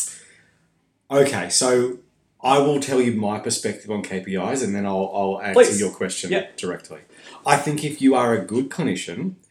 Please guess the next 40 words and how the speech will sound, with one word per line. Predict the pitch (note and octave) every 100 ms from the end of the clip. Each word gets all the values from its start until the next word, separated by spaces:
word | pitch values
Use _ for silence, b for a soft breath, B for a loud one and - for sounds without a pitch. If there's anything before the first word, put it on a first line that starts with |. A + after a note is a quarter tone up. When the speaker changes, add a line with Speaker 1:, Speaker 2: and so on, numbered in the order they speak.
| G2+
Speaker 1:
then | F#2+ G#2+ G#2 G#2 A2+ -
you | G#2+ G#2
are | F#2+ G#2+
able | G#2 G2
to | G2
build | G2 A2 G2+ F#2+ F2+ - _ _
very | G2 A2 A#2
good | C#3 C#3
rapport | C#3+ - G#2 G2
with | F#2+ -
people. | F2+ F2+ G#2 A2+ F#2 B -
They | F#2
like | F2+ F#2 G2+ A#2 - - -
coming | - A2+ A2+
to | -
see | - F#2+
you. | F2+ A2+
They | G#2 F#2
see | F#2 G2 F2+
value | - G2 F#2+ F#2+ F#2 G2 G#2
in | G2+ F#2
coming | F#2 - F#2 F#2
to | F2+
see | - - F2+
you, | E2+ E2+ _ _ _ _ -
right? | - - - - B B B - - -
I | G#2+
think | - C#3+ C3+ -
then | G#2 C#3 G#2+ F#2 B2+ E3+ - - -
it | - -
doesn't | A#2+ A#2 A2 G#2
matter | G2+ G2+ A2 A#2 G#2+ A2+ - _ _
if | - -
you | G#2
can | A#2+ C#3
fix, | - A2 - - - - -
fix | - G#2 G#2+
in | G#2+ G2+
inverted | F#2 G2+ F2+ F2+
commas, | F2+ F2 D3+ F3+ -